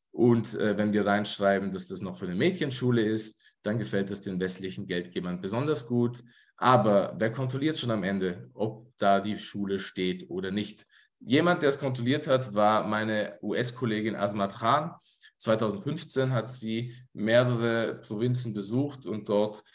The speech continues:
festgestellt, äh, dass viele dieser Schulen eben einfach leer stehen oder nur auf dem Papier existieren, äh, während eben die korrupten Offiziellen sich, äh, daran bereichert haben.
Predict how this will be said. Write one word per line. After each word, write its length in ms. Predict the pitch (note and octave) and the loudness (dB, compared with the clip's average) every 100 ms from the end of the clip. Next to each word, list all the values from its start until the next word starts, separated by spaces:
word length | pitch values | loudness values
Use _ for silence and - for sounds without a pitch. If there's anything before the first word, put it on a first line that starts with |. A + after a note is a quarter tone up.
| _ - | _ -2
festgestellt, 880 | A2 - - G#2 A#2+ A2 G#2+ - - | 0 0 -2 -2 0 0 0 -6 -2
äh, 220 | G2+ G2+ | 0 2
dass 200 | G2+ - | 0 -2
viele 500 | - B2 B2+ B2 B2 - - | -2 0 4 4 2 -4 -10
dieser 200 | G#2+ A2+ | -2 0
Schulen 460 | A#2+ - A#2+ B2 C3 | 0 0 2 2 2
eben 220 | F2 A2 | 0 0
einfach 320 | F#2 G2+ G2+ | -2 -2 -4
leer 260 | F#2+ G2 A2 | 0 4 4
stehen 300 | B2+ B2 A#2 | 2 0 0
oder 160 | G#2 G2+ | 0 0
nur 180 | G#2+ | -2
auf 100 | G#2 | -4
dem 140 | A2 G2+ | -4 -4
Papier 340 | G#2 - C#3 | -6 -4 -2
existieren, 840 | D3+ - B2 - B2 B2 B2 - - _ _ - | -2 -4 -6 -2 0 0 -2 -6 -18 _ _ -4
äh, 340 | G#2 G#2 G#2 | 2 4 4
während 360 | G2+ G2+ G#2 G2+ | 2 2 2 0
eben 300 | F#2+ G2+ G2 | -2 -2 -2
die 120 | G2+ | -6
korrupten 460 | - F#2 G2 - F#2+ | -8 -10 -10 -10 -10
Offiziellen 800 | F#2+ F#2 - F2+ F2+ F2+ F2+ - _ - | -8 -10 -6 -4 -2 -4 -6 -14 _ -16
sich, 400 | - F#2+ F#2 _ - | -8 -8 -8 _ -12
äh, 180 | D2 F2 | -10 -6
daran 320 | G2+ F#2 F#2 | -4 -2 -2
bereichert 520 | F#2+ E2+ D#2 - - | -2 -4 -6 -10 -12
haben. 280 | - - - | -12 -12 -16